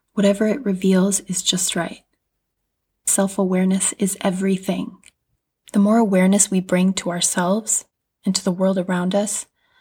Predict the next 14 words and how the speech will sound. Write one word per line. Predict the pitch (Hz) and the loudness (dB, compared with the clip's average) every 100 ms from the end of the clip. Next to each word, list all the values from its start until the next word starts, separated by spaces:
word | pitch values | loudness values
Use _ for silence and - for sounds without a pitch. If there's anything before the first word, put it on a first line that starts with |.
| _ _ | _ _
the | - | 0
more | 190 190 | 2 2
power | 185 - 196 196 | 0 2 4 4
we | 196 | 2
have | 190 180 175 | 0 -2 -4
to | 185 | -8
create | - 180 180 180 | -4 -2 -2 -4
changes | - 190 190 190 185 - _ | -2 2 2 0 -2 -6 _
that | - - | -8 -6
matter, | 170 175 - - _ _ _ _ _ | -4 -4 -6 -12 _ _ _ _ _
be | 190 | -2
they | 180 | 0
personal, | 180 - 196 - 202 208 202 _ _ _ - | -2 0 0 2 2 0 -4 _ _ _ -4
communal, | 190 180 185 185 196 | 2 4 4 2 0